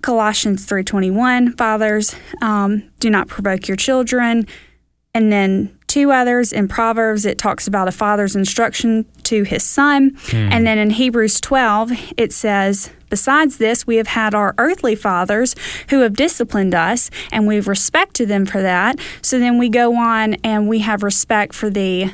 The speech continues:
Speaker 1: discipline that our Heavenly Father brings us.
Speaker 2: Yeah.
Speaker 1: So I think about that. Um, and in Proverbs one eight, it says to keep your father's commands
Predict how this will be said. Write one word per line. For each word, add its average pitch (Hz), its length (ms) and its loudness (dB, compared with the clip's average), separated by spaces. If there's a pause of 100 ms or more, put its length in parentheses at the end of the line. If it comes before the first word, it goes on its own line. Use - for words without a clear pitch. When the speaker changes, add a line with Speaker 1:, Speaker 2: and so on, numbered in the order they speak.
(100)
Speaker 1:
discipline 214 520 0
that 180 100 0
our 175 120 -2
Heavenly 214 440 0
Father 185 360 0
brings 185 340 0
us. - 280 -2 (240)
Speaker 2:
Yeah. 101 320 -2
Speaker 1:
So - 160 2
I 277 140 4
think 330 220 2
about 269 300 0
that. 214 340 0 (320)
Um, 226 560 0
and 233 180 0
in 214 140 0
Proverbs 233 680 0 (200)
one 240 280 0
eight, 214 300 0
it 233 140 -2
says 208 280 0
to - 100 -6
keep - 360 -2
your 247 100 2
father's 220 500 0
commands 196 680 0